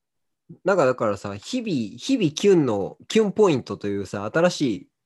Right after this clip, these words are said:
見たことのないキュンポイントがさ、<laughs> 次々と出現してるわけじゃん。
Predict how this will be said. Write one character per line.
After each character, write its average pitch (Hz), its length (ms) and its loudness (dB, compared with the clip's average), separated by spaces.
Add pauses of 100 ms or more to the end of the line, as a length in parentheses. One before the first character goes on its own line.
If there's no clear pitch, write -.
(360)
見 220 120 4
た 339 140 6
こ 170 120 4
と 156 100 4
の 156 120 8
な 143 120 6
い 117 100 2
キ - 120 0
ュ 143 40 6
ン 143 80 4
ポ 143 160 6
イ 127 40 2
ン 110 40 -2
ト 104 100 0
が 95 120 -2
さ、 104 140 -2 (180)
<laughs> - 140 -20
次 196 200 4
々 160 180 4
と 113 80 2
出 147 420 4
現 156 80 6
し - 40 -4
て 160 80 6
る 139 60 6
わ 151 120 4
け 143 100 0
じ 110 100 0
ゃ 117 40 4
ん。 - 260 -2